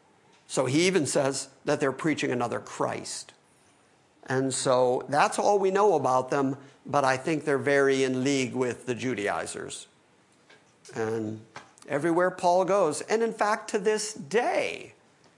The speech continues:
everywhere that the real gospel is preached, everywhere that people preach the genuine freedom we have in Christ,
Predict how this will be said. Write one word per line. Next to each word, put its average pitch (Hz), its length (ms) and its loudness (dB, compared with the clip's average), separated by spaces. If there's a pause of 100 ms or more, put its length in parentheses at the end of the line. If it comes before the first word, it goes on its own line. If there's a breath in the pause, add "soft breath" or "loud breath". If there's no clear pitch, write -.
(460)
everywhere 156 540 2
that 139 180 -2
the 143 60 -2
real 147 340 2
gospel 175 560 0
is 175 120 -6
preached, 202 500 -4
everywhere 156 560 2
that 139 340 -2
people 165 300 0
preach 165 400 -2
the 135 140 0
genuine 147 640 0
freedom 151 400 -2
we 147 140 -2
have 143 260 0
in 147 140 -4
Christ, 156 500 -2